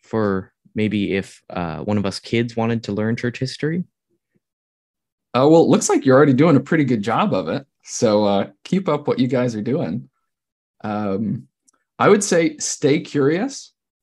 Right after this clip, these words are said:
Speaker 2: and realize how big the subject is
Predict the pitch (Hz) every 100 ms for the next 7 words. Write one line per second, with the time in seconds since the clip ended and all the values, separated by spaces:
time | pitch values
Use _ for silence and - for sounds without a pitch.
0 | _ _ - 131 127 120 120 - 117 151
1 | 165 160 147 139 - 131 131 120 104 123
2 | 113 85 92 95 98 92 90 78 - 78
3 | 65 69 -